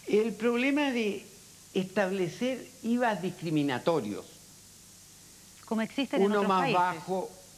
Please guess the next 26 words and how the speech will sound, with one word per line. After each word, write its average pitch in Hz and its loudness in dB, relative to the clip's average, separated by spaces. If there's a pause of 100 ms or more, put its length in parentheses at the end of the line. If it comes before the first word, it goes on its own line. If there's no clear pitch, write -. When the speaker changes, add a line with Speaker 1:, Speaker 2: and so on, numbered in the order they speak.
(140)
Speaker 1:
para 156 2
los 160 -2
productos 147 -2
de 139 -2
primera 135 -4
necesidad, 135 -2 (960)
uno 190 2
medio 180 2 (540)
para 156 2
o-, 160 -2
a 170 -2
otros 165 0
productos, 156 -2
uno 170 2
más 156 -2
alto 180 -2
para 139 -6
los 127 -6
productos 156 -4
suntuarios, 135 -2 (400)
como 175 2
existe, 214 0
por 135 -2
ejemplo, 131 -4
en 110 -4
Francia, 127 -2